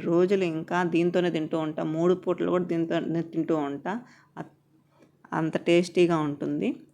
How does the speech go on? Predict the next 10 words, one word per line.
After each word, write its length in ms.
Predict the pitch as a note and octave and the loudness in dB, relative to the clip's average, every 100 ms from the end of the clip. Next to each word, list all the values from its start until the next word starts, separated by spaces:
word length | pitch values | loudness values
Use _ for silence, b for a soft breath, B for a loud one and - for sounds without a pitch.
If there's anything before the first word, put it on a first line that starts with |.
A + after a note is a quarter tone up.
| _ | _
కంపల్సరీ 560 | E3 D#3 E3+ F3+ F3+ F#3 | -6 -2 -2 0 0 2
మీరు 280 | E3+ F3 | 4 4
ట్రై 240 | F#3 D#3+ D#3+ | 4 2 0
చేయండి. 580 | D#3+ E3+ D3 D3 D3 G3 A#3+ F3+ | 2 2 2 0 0 -2 -2 -2
నాకైతే 440 | D#3 D#3+ F3+ F3+ | -2 -2 -4 -2
ఒక 140 | F#3 | 0
లైక్ 280 | E3 E3+ E3+ | 4 2 2
చేయండి 540 | - E3+ D#3 D3 D3+ G#3+ A#3+ - - | 0 0 2 0 -2 -2 -6 -14 -6
ఈ 140 | E3 | 0
వీడియోకి. 580 | D#3 D#3+ E3 D#3+ D#3+ G#3 | 4 6 6 4 0 -4